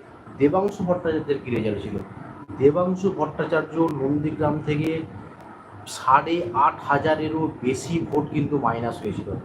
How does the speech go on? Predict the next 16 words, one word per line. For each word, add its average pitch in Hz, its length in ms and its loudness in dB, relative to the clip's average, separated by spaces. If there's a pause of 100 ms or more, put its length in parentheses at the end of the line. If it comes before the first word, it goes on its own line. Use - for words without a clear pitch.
অর্থাৎ - 240 2 (640)
যেটা 170 480 2
বিধানসভা 170 520 2
ভিত্তিক - 460 -2
ফলাফল 143 360 4
দু 127 160 0
হাজার 131 160 2 (140)
চব্বিশের, - 400 0 (360)
সেখানে 143 460 0
দেবাংশু 160 440 0
ভট্টাচার্য 135 720 0 (340)
অভিজিৎ 165 380 6
গঙ্গোপাধ্যায়ের 151 760 0
থেকে 165 300 2 (320)
সাড়ে 147 460 2
আট 151 160 2